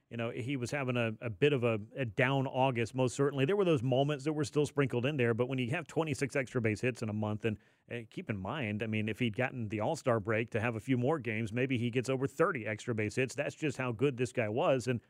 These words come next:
clearly one of the reasons he was a National League All-Star, most certainly. But he seems to be back on his track again. Coming into Sunday,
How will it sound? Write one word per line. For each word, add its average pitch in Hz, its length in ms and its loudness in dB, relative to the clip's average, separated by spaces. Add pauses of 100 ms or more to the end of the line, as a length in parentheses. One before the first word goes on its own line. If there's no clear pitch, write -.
(220)
clearly 139 320 4
one 120 120 0
of 113 60 0
the 107 80 -2
reasons 107 300 -4
he 107 80 0
was 135 240 0
a - 20 4
National 113 320 -2
League 110 140 0
All-Star, 107 400 -2
most 104 180 -6
certainly. 113 420 -2 (380)
But 131 200 2 (240)
he 170 180 -4
seems 185 320 -4
to 165 100 -2
be 147 300 -2
back 139 360 -2
on 135 200 -2
his 117 200 0
track 127 320 -2
again. 117 400 0 (280)
Coming 190 220 2
into 147 180 2
Sunday, 139 560 2